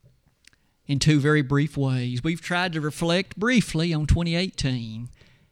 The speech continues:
and to anticipate somewhat twenty nineteen. I hope we're each enthusiastic and thrilled about what God is able to do. This very day, there could be someone in this audience who, as you think about your life,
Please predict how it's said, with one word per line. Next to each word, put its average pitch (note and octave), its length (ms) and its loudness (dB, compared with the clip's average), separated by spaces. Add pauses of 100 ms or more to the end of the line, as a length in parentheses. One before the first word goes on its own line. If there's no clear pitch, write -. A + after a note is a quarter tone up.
and D3+ 160 -2
to D3 100 0
anticipate D3 580 4
somewhat B2 580 -2
twenty B2 280 -2
nineteen. A2 760 -6 (1300)
I E3+ 80 0
hope F3 260 0
we're F3+ 140 2
each F3 340 0
enthusiastic E3+ 920 -2
and G3 180 -12
thrilled D3 580 -4
about C3 280 -8
what C3+ 200 -8
God C#3 260 -2
is D3 140 2
able D3 260 -2
to D#3+ 100 -6
do. A2+ 540 -4 (960)
This A#3+ 160 2
very E3+ 280 4
day, D#3 540 -4 (220)
there A3+ 120 -2
could E3 240 -2
be F3 120 0
someone F3+ 380 0
in F3+ 40 -2
this G3 180 -2
audience F3 520 -2
who, G#3 260 2
as D3+ 100 0
you F#3+ 120 0
think G3+ 260 -4
about F#3+ 260 -4
your A#3+ 220 -2
life, F#3+ 720 -6